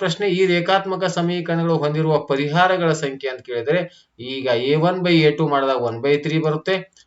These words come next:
ಅದೇ ರೀತಿ ಬಿ ಒನ್ by ಬಿ ಟು ಮಾಡಿದಾಗ ಟೂ ಬೈ ಫೋರ್ ಬರುತ್ತೆ. ಹಾಗಾದ್ರೆ ಇವೆರಡೂ ಏನವ, ಛೇದ ಹೊಡೆದ್ರು ಕೂಡ ಇವು ಸಮನಾಗಿಲ್ಲ. ಎ ಒನ್ by ಎ ಟು is not equals to ಬಿ ಒನ್ by ಬಿ ಟು ಇದ್ದಾಗ ರೇಖೆಗಳು ಪರಸ್ಪರ ಛೇದಿಸುತ್ತವೆ,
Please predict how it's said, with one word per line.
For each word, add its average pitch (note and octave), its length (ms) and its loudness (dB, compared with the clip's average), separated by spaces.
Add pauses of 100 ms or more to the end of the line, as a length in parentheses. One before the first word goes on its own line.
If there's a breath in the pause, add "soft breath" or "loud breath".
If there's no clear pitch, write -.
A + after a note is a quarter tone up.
(140)
ಅದೇ C#3+ 160 0
ರೀತಿ F3 280 0
ಬಿ C#3 200 -2
ಒನ್ F#3+ 180 4
by F#3+ 160 2 (100)
ಬಿ D#3 200 0
ಟು F3+ 100 -2
ಮಾಡಿದಾಗ D3 460 2
ಟೂ D3 80 -4 (120)
ಬೈ D3 120 4 (160)
ಫೋರ್ E3 240 2
ಬರುತ್ತೆ. E3 340 0 (400 loud breath)
ಹಾಗಾದ್ರೆ D3 320 2
ಇವೆರಡೂ D3 400 4
ಏನವ, D3+ 300 4 (360)
ಛೇದ F3 240 2
ಹೊಡೆದ್ರು D3 360 2
ಕೂಡ C#3 180 -4
ಇವು B2+ 220 -2
ಸಮನಾಗಿಲ್ಲ. B2+ 600 -2 (420 loud breath)
ಎ A#2+ 120 -4 (140)
ಒನ್ E3+ 140 2
by D#3 140 4
ಎ C#3 100 2
ಟು C#3 120 -4
is F#3 160 4
not C#3+ 360 0
equals B2+ 280 -8
to A#2+ 100 -8
ಬಿ A#2+ 160 -6
ಒನ್ F3 260 0
by D3 100 4
ಬಿ B2 160 -6
ಟು A#2+ 120 -10
ಇದ್ದಾಗ A#2 360 -4
ರೇಖೆಗಳು B2 460 -4
ಪರಸ್ಪರ A2+ 540 -6
ಛೇದಿಸುತ್ತವೆ, D#3 680 -4